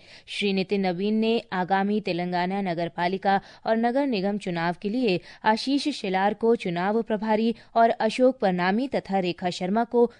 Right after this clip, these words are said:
चुनाव सह प्रभारी नियुक्त किया है। सड़क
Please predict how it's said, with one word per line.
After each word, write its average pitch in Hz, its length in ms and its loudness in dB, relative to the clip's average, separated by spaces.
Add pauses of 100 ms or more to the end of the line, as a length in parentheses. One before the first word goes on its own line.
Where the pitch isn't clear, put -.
चुनाव 269 420 0
सह 208 280 0
प्रभारी 190 640 -2
नियुक्त 214 400 -2
किया 170 280 -4
है। 185 380 -4 (1160)
सड़क 311 440 2